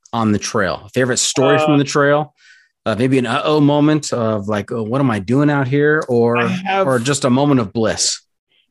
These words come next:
Speaker 2: I, uh, one of my main moments of bliss was right near the end at Jay Peak, because that is a long, that's the biggest mountain at the end, essentially. And I think it's forty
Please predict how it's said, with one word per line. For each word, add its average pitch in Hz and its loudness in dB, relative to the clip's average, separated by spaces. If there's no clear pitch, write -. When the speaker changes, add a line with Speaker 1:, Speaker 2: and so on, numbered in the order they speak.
Speaker 2:
I, 151 -2
uh, 139 -4
one 175 -2
of 214 0
my 196 2
main 175 -2
moments 170 -4
of 123 -10
bliss 143 0
was 139 -6
right 139 -2
near 139 -4
the 123 -10
end 123 -6
at 123 -8
Jay 139 0
Peak, 120 -14
because 135 -4
that 175 2
is 156 -4
a 160 2
long, 156 -2
that's 170 -2
the 160 2
biggest 151 -2
mountain 143 -4
at 127 -4
the 123 -10
end, 131 -4
essentially. 127 -6
And 131 -4
I 139 -4
think 147 -2
it's - -10
forty 123 -4